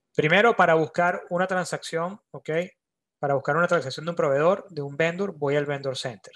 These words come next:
Entonces, es decir, coño, este, este, este P O no lo voy a recibir, ya el producto se descontinuó,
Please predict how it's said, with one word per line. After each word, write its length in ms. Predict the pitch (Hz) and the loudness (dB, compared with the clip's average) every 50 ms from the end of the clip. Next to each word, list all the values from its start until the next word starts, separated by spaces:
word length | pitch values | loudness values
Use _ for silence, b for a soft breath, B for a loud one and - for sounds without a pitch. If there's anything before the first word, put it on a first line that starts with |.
| _ _ _ _ | _ _ _ _
Entonces, 300 | _ - - - - 135 | _ -20 -14 -12 -8 -6
es 60 | 127 | -4
decir, 280 | 135 127 - 156 135 - | -4 -4 -4 -6 -8 -8
coño, 280 | - 147 139 123 123 120 B B B B B B _ | -8 -10 -10 -10 -12 -14 B B B B B B _
este, 680 | - 120 - - 165 165 165 160 160 147 - - - | -12 -10 -2 2 4 6 6 6 4 2 -2 -6 -8
este, 760 | 143 127 - - 170 165 160 156 147 139 135 123 117 113 - _ _ _ _ _ _ _ | -8 -8 -4 0 2 2 4 4 2 0 -2 -4 -6 -8 -12 _ _ _ _ _ _ _
este 720 | - 135 123 - - 165 160 160 151 143 135 131 - - _ | -12 -12 -8 -2 2 2 4 4 2 2 -2 -4 -8 -12 _
P 200 | - 170 175 185 | -4 -2 0 2
O 320 | 196 208 208 202 208 208 - - _ _ _ _ _ _ _ | 2 2 2 2 0 -2 -6 -14 _ _ _ _ _ _ _
no 160 | 139 139 139 | -10 -6 -4
lo 80 | 143 151 | 0 2
voy 120 | 151 151 | 2 2
a 100 | 156 160 | 2 0
recibir, 640 | 151 151 131 - 143 139 165 185 185 185 185 190 _ _ _ | -2 -6 -10 -10 -10 -6 -4 -2 -2 -4 -4 -8 _ _ _
ya 400 | _ 131 - 143 139 139 139 139 | _ _ -6 -2 0 0 0 0
el 100 | 143 139 | -2 -2
producto 280 | - 147 139 135 - 147 | -4 -4 -6 -6 -6 -6
se 140 | - 165 | -4 -4
descontinuó, 640 | 151 - - 131 127 - 131 135 170 180 180 180 b | -4 -4 -4 -10 -12 -10 -6 -2 0 0 0 0 b